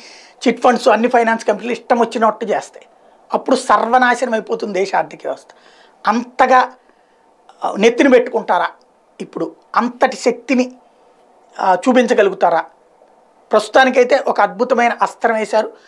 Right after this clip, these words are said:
అనారోగ్యంతో ఆసుపత్రి బెడ్ మీద ఉన్న ఎనిమిది గంటల పాటు విచారించారు అని, మానవత లేనటువంటి చట్టం, మానవత లేని, ఆ, సిఐడి అని చెప్పే ప్రయత్నం చేశారు.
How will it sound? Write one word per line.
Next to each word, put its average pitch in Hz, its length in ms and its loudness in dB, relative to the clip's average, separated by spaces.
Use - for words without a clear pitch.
అనారోగ్యంతో 254 680 4
ఆసుపత్రి 220 460 0
బెడ్ 196 220 -4
మీద 226 200 -6
ఉన్న 214 140 0
ఎనిమిది 208 300 -4
గంటల 208 300 -2
పాటు 208 240 0
విచారించారు 202 800 -2
అని, 214 200 0
మానవత 233 560 2
లేనటువంటి 226 880 0
చట్టం, 208 500 -4
మానవత 220 400 0
లేని, 220 320 -4
ఆ, 170 560 2
సిఐడి 233 520 2
అని 202 180 -4
చెప్పే 214 220 -4
ప్రయత్నం 185 440 -4
చేశారు. - 280 -10